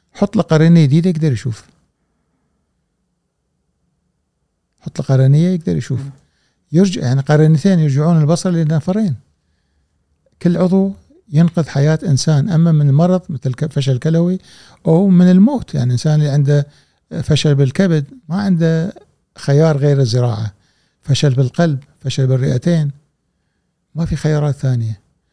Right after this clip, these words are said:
Speaker 1: الآن حتى الأمعاء يزرعونها حق الأكو-، أطفال يولدون وعندهم ما في امتصاص الأكل، هذا اللي يموتون.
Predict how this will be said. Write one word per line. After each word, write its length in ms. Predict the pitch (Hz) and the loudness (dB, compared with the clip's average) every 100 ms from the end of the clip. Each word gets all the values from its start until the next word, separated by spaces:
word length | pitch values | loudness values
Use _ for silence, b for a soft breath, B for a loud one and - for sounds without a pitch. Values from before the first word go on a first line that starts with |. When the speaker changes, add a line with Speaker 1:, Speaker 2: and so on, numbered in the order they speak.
| _ _ _ - | _ _ _ -10
Speaker 1:
الآن 240 | 165 147 139 | -2 -2 -2
حتى 300 | 185 - 180 | -4 -2 -2
الأمعاء 580 | - 147 156 190 - - | 0 0 2 0 0 -2
يزرعونها 580 | 139 131 135 165 170 156 | -2 0 0 2 2 0
حق 140 | 151 | -2
الأكو-، 260 | - 151 135 | -4 -4 -4
أطفال 380 | 131 - 170 | -4 -2 2
يولدون 460 | 143 139 139 175 170 - B B B | 2 2 2 2 0 -4 B B B
وعندهم 640 | 135 143 156 165 160 151 247 | -4 0 2 2 2 0 -2
ما 120 | 170 | 0
في 140 | 160 196 | 0 0
امتصاص 440 | 147 143 160 139 | -2 -2 -2 -2
الأكل، 380 | 156 143 135 113 - | -2 -4 -4 -6 -6
هذا 140 | 151 | -4
اللي 120 | 180 185 | 0 2
يموتون. 400 | 190 202 156 | 2 2 -2